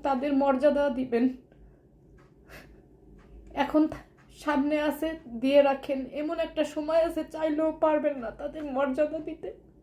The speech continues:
আপনি দিতে চাবেন, কিন্তু তারা হয়তো দুনিয়াতে থাকবে না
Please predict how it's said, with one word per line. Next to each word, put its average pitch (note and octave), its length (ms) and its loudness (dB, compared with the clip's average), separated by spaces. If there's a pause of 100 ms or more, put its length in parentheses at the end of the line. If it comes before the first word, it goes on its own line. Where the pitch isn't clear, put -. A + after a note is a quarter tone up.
(1000)
আপনি - 280 2
দিতে F4 420 2
চাবেন, D#4+ 340 8
কিন্তু D#4+ 300 -4
তারা D4+ 300 8
হয়তো E4+ 260 -2
দুনিয়াতে E4+ 540 0
থাকবে D#4 460 0
না E4 280 6